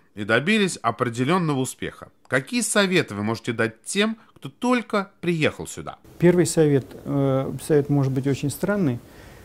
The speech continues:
Speaker 2: но, а, понять, понять то, что,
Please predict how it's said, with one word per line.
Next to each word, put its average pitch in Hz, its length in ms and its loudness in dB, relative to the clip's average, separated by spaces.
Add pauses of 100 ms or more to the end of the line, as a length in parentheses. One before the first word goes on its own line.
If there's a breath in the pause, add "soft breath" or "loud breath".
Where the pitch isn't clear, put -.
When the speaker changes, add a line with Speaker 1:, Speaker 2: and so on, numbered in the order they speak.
(120)
Speaker 2:
но, 143 520 4 (440)
а, 131 540 0 (840 loud breath)
понять, 151 420 2 (140)
понять 151 380 0
то, 226 160 0
что, 143 600 2